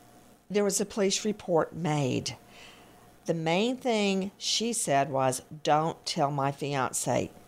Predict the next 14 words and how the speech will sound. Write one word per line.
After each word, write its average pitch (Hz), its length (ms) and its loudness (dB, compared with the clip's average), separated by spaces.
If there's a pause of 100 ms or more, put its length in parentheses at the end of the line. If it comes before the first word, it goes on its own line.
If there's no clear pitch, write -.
This 262 180 2
is 311 160 -4
what 190 180 2
we 196 120 2
learn. 135 440 -2 (380)
Someone 285 760 2
anonymously, 190 1200 0
someone 254 540 0
with 247 260 4
that 277 220 2
police 254 400 0
report, - 520 -4 (400)
anonymously 214 1120 2
emails 214 640 2